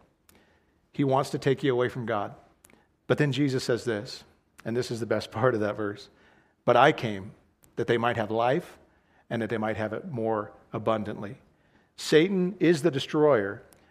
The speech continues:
but Jesus is the deliverer. So even though there is a real enemy, we do not have to lose heart. We do not have to live in fear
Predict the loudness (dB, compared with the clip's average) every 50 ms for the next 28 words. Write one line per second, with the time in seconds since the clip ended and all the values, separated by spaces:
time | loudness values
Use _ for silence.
0 | _ -16 -14 -14 -16 -18 -20 -20 -20 _ _ -2 -2 -2 -2 -2 2 2 2 2
1 | 2 0 -2 -2 -4 -8 -12 -12 -16 _ _ _ _ -4 -4 -2 -4 -4 -2 -2
2 | -2 -2 -2 -2 -2 -2 -2 -2 -2 -4 -6 -6 -8 -10 -14 -18 _ _ _ _
3 | _ _ _ _ _ _ _ _ _ _ _ _ _ _ _ _ _ _ _ _
4 | _ _ 2 6 8 8 8 8 8 8 8 10 10 10 8 8 8 6 6 8
5 | 8 8 6 6 4 2 2 2 2 0 0 -4 -14 -20 -8 -6 -6 -6 -4 -2
6 | 0 0 2 4 4 4 4 4 2 2 2 2 2 0 -2 -2 -2 -2 -2 -2
7 | -4 -4 -4 -2 -2 0 0 -2 0 0 -2 -2 0 0 0 0 0 0 -4 -6
8 | -4 -2 0 2 2 2 0 -2 -6